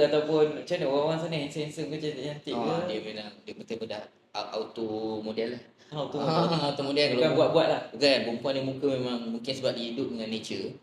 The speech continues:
Speaker 1: Okey.
Speaker 2: Jadi muka dia wah, flawless, dia licin, ya kan?
Speaker 1: Natural beauty lah.
Speaker 2: Natural
Speaker 1: Ni, ni
Speaker 2: beauty.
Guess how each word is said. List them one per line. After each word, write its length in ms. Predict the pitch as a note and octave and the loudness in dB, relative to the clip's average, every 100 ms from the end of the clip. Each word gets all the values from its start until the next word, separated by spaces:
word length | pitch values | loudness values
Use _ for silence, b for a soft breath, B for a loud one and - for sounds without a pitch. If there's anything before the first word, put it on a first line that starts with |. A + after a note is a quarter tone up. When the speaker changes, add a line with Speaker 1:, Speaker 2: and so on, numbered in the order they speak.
| C3+ | -16
Speaker 1:
Okey. 340 | - A2+ A#2+ | -12 -10 -10
Speaker 2:
Jadi 200 | - G#2+ A2+ | -10 -8 -8
muka 240 | A2 A2+ | -6 -6
dia 240 | A2+ A2 A2 A2 G#2 F2 E2 - _ _ _ | -4 -2 -2 -2 -4 -6 -8 -10 _ _ _
wah, 200 | G#2 G2 G2 F#2+ G2 | -2 -2 -2 -10 -14
flawless, 400 | - G2+ A2+ A2 | -8 -4 -2 -2
dia 80 | G2 | -6
licin, 560 | G2 - A2+ G#2+ G#2+ G#2 | -12 -10 -8 -6 -8 -6
ya 60 | |
kan? 160 | A2 A2 - C3+ | -4 -4 -4 -6
Speaker 1:
Natural 320 | C3+ D3+ D3+ | -4 -2 0
beauty 360 | C#3+ C#3 C#3+ C#3 | 0 0 0 2
lah. 240 | B2+ A2 | 2 2
Speaker 2:
Natural 80 | A#2+ | -2
Speaker 1:
Ni, 60 | D3 | -2
ni 80 | A2+ | -2
Speaker 2:
beauty. 160 | C#3+ | -4